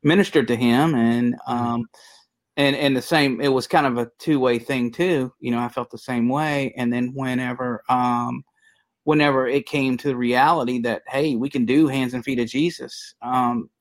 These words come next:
Speaker 1: he was in, in, you know, I mean, he was one of the main people that I thought about, and, um, that I felt like God had shown me. And so, you know, I approached him on it. He prayed about it, and, and here we are.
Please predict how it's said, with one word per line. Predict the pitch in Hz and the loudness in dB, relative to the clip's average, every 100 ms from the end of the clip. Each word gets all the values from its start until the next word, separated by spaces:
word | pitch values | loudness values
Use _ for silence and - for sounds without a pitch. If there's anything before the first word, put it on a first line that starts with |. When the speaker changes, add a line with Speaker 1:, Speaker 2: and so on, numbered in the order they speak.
| _ _ _ | _ _ _
Speaker 1:
he | 135 | -2
was | 139 139 120 - | 0 0 -2 -4
in, | 160 143 | -2 -2
in, | 135 143 135 | 0 -2 -2
you | 143 | -2
know, | 135 120 120 - | 0 0 -2 -2
I | 123 | -2
mean, | 120 120 117 | 0 0 -2
he | 135 | -2
was | 131 117 - - - | -4 -6 -10 -20 -8
one | 127 123 | -2 0
of | |
the | 117 | 2
main | 117 123 123 | 2 2 0
people | 147 143 120 | -2 -2 -2
that | 120 | 0
I | 120 | -2
thought | - 131 147 | 0 2 2
about, | 113 107 107 107 _ | 0 -2 -4 -6 _
and, | 117 113 180 - 117 - | -8 -8 -8 -12 -18 -14
um, | 117 120 - - _ _ _ - | -10 -10 -12 -16 _ _ _ -6
that | 113 | -2
I | |
felt | 151 123 | 0 0
like | 120 113 _ _ 123 | -2 -4 _ _ -2
God | 123 123 | 2 4
had | 123 113 | 2 -2
shown | - 135 170 | 0 2 2
me. | 123 131 - _ | 0 -2 -6 _
And | 113 113 | -6 -6
so, | - 123 127 | -8 -10 -6
you | 123 | -4
know, | 117 | -4
I | 117 | -4
approached | 117 123 117 - | -4 -4 -4 -2
him | 120 | 0
on | 117 139 | 2 0
it. | 131 | -2
He | 117 | -2
prayed | 123 127 | 0 2
about | 117 120 123 165 | 2 4 4 4
it, | 156 | 2
and, | 117 113 - _ _ _ _ _ _ _ | -2 -4 -8 _ _ _ _ _ _ _
and | 117 | -8
here | 107 117 | -2 2
we | 151 | 4
are. | 185 208 | 4 4